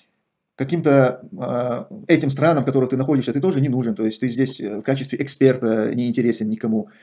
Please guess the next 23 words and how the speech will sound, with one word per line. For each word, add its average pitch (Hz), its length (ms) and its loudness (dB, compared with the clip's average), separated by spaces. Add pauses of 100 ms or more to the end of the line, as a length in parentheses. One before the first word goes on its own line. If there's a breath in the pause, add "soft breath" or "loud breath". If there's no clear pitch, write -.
(200 loud breath)
Ты 202 280 2
за-, 156 160 0
ты 190 160 -2
пилишь 190 340 2
в 135 60 -2
Ютубе 147 460 4
ролики, 139 760 4
они 160 180 -2
тоже 160 220 4
никому 139 260 0
не 135 80 4
интересны, 131 380 0
их 127 80 -6
никто 135 160 -8
не 135 80 -2
смотрит, 135 260 -4
не 117 80 -6
комментирует, 113 600 -4 (380 soft breath)
никому 131 240 -4
нет 127 140 -2
до 113 60 0
этого 110 240 0
дела. 110 380 -2